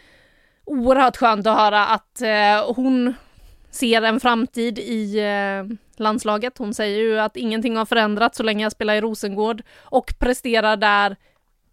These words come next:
och landslaget vill ha mig, så känner jag att, eh,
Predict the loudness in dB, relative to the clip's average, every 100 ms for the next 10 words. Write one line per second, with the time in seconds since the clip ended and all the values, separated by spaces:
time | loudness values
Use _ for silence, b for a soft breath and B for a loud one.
0 | _ _ -8 0 2 2 2 2 2 0
1 | -2 0 2 2 -2 -8 -6 -4 0 -2
2 | -2 -4 -4 -8 -8 -6 -2 -2 -4